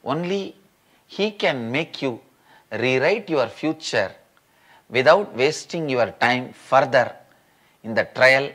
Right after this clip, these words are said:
and error processes. And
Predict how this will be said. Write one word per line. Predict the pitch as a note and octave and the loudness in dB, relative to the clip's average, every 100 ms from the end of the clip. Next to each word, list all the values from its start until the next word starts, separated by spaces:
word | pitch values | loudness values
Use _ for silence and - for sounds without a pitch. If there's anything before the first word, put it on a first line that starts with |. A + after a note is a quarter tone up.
| - | -10
and | A2+ A2 G#2+ | -8 -8 0
error | A#2+ B2+ B2 - - | 2 2 -4 -14 0
processes. | A2 A2+ - - - - - - _ _ _ _ _ _ _ _ _ _ _ _ _ _ _ _ _ _ _ _ _ _ _ _ _ _ _ _ _ _ _ _ _ _ _ _ _ _ _ _ _ _ _ _ _ _ - _ _ | 2 2 -4 -16 -18 -20 -20 -20 _ _ _ _ _ _ _ _ _ _ _ _ _ _ _ _ _ _ _ _ _ _ _ _ _ _ _ _ _ _ _ _ _ _ _ _ _ _ _ _ _ _ _ _ _ _ -20 _ _
And | D#3 D3 G#2 | 2 2 -2